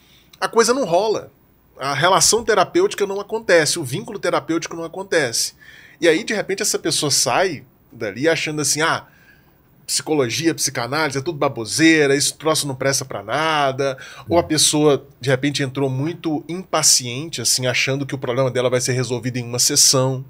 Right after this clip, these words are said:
Speaker 1: e não é assim que acontece em nenhuma abordagem. Então são vários processos que podem acontecer aí e levar uma pessoa a ter uma
Speaker 2: Ah.
Speaker 1: má experiência terapêutica.
Speaker 2: Ah.
Speaker 1: Mas ela não pode generalizar isso
Speaker 2: Ah.
Speaker 1: pra todas.
Speaker 2: Eu vou, eu vou contar duas coisas, ô,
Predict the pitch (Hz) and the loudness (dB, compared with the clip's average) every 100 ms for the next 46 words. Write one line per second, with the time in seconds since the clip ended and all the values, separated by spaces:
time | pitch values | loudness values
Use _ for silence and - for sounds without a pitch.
0 | - 135 127 120 117 113 123 117 120 120 | -8 -2 0 0 0 0 -2 -6 -4 -2
1 | 123 - 165 170 180 165 143 185 170 120 | -2 -4 -4 -2 -2 -2 -4 -2 -2 -2
2 | 113 107 104 107 123 123 - - - - | -4 -4 -2 -2 -4 -12 -20 -20 -20 -20
3 | - _ 117 - 185 - 226 151 208 269 | -20 _ -2 0 2 2 4 6 6 4
4 | 233 - - _ 170 156 139 131 131 131 | 2 2 0 _ 2 4 2 0 -2 0
5 | 123 120 113 113 110 - 107 107 175 269 | 0 -2 -6 -4 -2 -2 -4 -6 -8 -2
6 | 269 160 175 190 - 196 - 208 240 247 | 0 0 -2 -2 -2 -4 -6 -8 -6 -6
7 | 170 175 185 180 208 - 254 254 208 208 | -6 -6 0 2 2 0 -2 -4 -2 -2
8 | 220 247 339 311 147 - - 104 98 - | -2 -2 2 0 0 -6 -12 -14 -18 -20
9 | - 127 120 131 170 170 175 196 214 226 | -2 2 2 0 2 4 6 4 2 2
10 | 196 156 156 127 - - 180 - 139 127 | 2 4 4 4 -2 -4 -8 -2 2 2
11 | 104 - - - - 135 180 147 135 135 | 0 -8 -10 -10 0 4 4 4 2 4
12 | 165 151 143 127 139 175 139 - 143 160 | 4 4 4 4 4 4 2 -2 0 2
13 | 127 113 120 104 - | 0 2 2 2 -2